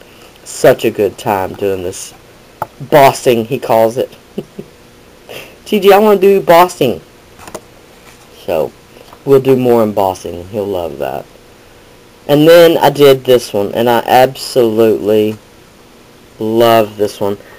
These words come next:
I printed these off on my printer, and they're actually just from my, um, yeah, print shop program. And I tried to start it out telling a story, because, of course, none of these images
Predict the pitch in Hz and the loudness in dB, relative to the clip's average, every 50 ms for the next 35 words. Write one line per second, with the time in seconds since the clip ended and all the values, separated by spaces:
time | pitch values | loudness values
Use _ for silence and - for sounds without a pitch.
0 | - _ - - 123 - - - - - - - 151 139 135 131 123 127 127 123 | -20 _ -6 -2 -2 -2 -2 -6 -14 -8 -2 0 2 2 2 0 0 -2 -2 -2
1 | 120 120 120 110 107 101 101 - - - 113 113 110 113 110 110 - - - 110 | -2 0 0 0 0 0 -2 -6 -10 -8 -8 -6 -4 -4 -6 -6 -8 -12 -10 -10
2 | 101 92 92 87 92 101 - - - _ _ _ - - - - - 117 117 117 | -10 -8 -8 -10 -10 -12 -14 -20 -20 _ _ _ -20 -20 -20 -12 -6 -4 -2 0
3 | 117 110 69 85 104 104 - - 110 104 98 - 104 104 - - - 110 104 107 | 0 0 0 0 -2 -4 -4 -4 -6 -6 -6 -6 -8 -8 -8 -10 -10 -10 -8 -8
4 | 104 104 104 101 101 - - - - - - - - - 95 101 98 90 90 82 | -8 -8 -8 -8 -8 -10 -12 -18 -20 -20 -20 -20 -14 -10 -8 -8 -8 -10 -12 -14
5 | 65 - - - - - - - - - - - _ _ - - _ _ _ - | -16 -16 -20 -20 -20 -20 -20 -20 -20 -20 -20 -20 _ _ -20 -20 _ _ _ -20
6 | - - _ - - _ _ _ _ _ - - _ _ _ _ _ _ _ _ | -20 -20 _ -20 -20 _ _ _ _ _ -20 -20 _ _ _ _ _ _ _ _
7 | - 120 98 90 82 85 - - - - _ _ - - - - - - 113 - | -16 -12 -10 -10 -10 -12 -16 -20 -20 -20 _ _ -20 -20 -20 -12 -6 -6 -6 -6
8 | - - 113 90 - - - - 107 92 85 - 87 90 90 85 87 87 - - | -6 -6 -8 -8 -8 -10 -12 -10 -8 -8 -8 -8 -10 -10 -10 -12 -14 -16 -20 -20
9 | _ - - - - - - _ - - _ _ _ _ - - _ _ _ _ | _ -20 -20 -20 -20 -20 -20 _ -20 -20 _ _ _ _ -20 -20 _ _ _ _
10 | - - - _ - - - 127 131 135 - - - - - 180 185 190 185 185 | -20 -20 -20 _ -14 -8 -4 -4 -4 -4 -6 -8 -16 -10 -6 -4 -2 0 -2 -2
11 | - - 156 - - - 143 135 131 127 120 117 120 117 110 - - - - 147 | -4 -8 -16 -12 -6 -2 0 2 2 2 2 2 2 2 0 0 -4 -6 -6 -4
12 | 131 120 117 113 107 101 - - 110 104 104 98 98 107 - 120 110 107 120 107 | -2 -2 -2 -2 -4 -6 -8 -6 -4 -2 -2 -2 -4 -6 -6 -6 -6 -6 -6 -8
13 | - - 131 - - - 131 135 143 170 202 196 185 165 151 151 - 165 165 151 | -6 -6 -8 -8 -6 -4 -2 0 0 2 2 0 -2 -2 -2 -2 -2 0 0 -2
14 | 147 143 135 120 117 | -4 -4 -6 -6 -6